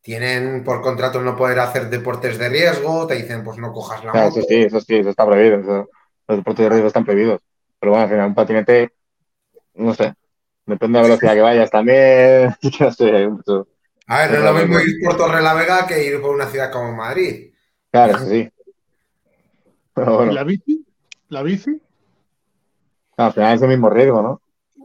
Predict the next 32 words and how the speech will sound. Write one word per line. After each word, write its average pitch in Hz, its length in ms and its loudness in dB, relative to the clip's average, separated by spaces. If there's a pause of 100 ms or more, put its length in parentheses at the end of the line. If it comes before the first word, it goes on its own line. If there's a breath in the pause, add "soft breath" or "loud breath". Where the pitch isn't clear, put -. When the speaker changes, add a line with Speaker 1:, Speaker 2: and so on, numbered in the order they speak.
(380)
Speaker 1:
Pero 135 220 0
no 165 80 0
está 185 220 0
prohibida, 156 500 2
¿no? - 520 -10 (1300)
Speaker 2:
¿Y 127 80 -8
el 101 40 -6
patinete 120 360 2
sí? 131 220 0 (680)
Speaker 1:
No 143 140 -2
sé, 185 180 0
pregunto. 139 600 -4
Tú 131 140 -10
eres, 139 260 -6
eh, 143 400 -6
Speaker 2:
No, 135 200 4
no, 139 160 4
no, 143 160 4
no. 147 300 2 (500)
No, 120 120 2
no. 120 180 4
En - 440 -10
principio 98 400 0
no. 123 220 0 (880)
Speaker 3:
No, 120 200 -14
yo 120 140 -12
creo 147 160 -4
que 165 100 -4
ninguna 127 380 -8
de 110 60 -10
las 104 180 -12
dos. 113 480 -16